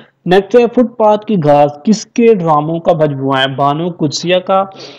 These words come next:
और का मुतरादिफ क्या है? शर्म। दामन पे कोई छींट ना, खंजर पे कोई दाग, तुम कत्ल करो हो या करामात करो, ये मशहूर शेर किस शायर का है? कलीम अहमद आकिज का।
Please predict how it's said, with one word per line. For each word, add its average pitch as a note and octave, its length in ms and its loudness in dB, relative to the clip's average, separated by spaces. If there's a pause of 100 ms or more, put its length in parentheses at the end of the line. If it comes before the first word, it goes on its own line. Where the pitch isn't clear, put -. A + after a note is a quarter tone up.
(140)
और F3 360 2
का G3+ 100 2
मुतरादिफ D#3+ 580 -2
क्या D#3+ 160 2
है? D#3+ 160 -2
शर्म। D#3+ 500 -2 (1300)
दामन F3 520 0
पे G3 100 2
कोई F#3+ 260 -2
छींट F3 380 -4
ना, F3+ 120 0
खंजर D#3 420 -2
पे E3+ 160 -4
कोई D#3 180 -2
दाग, C3+ 400 -2 (100)
तुम F3 200 -2
कत्ल F3 400 0
करो E3+ 320 2
हो D#3 180 2
या D3+ 160 2
करामात C#3+ 640 -4
करो, B2+ 360 -6
ये F3 340 0
मशहूर F3+ 440 -4
शेर E3 500 -2
किस G3 140 -6
शायर C#3 340 -2
का D3+ 180 0
है? D#3+ 380 -2
कलीम F3 560 0
अहमद D3+ 520 -4
आकिज C#3 420 -4
का। B2+ 220 -10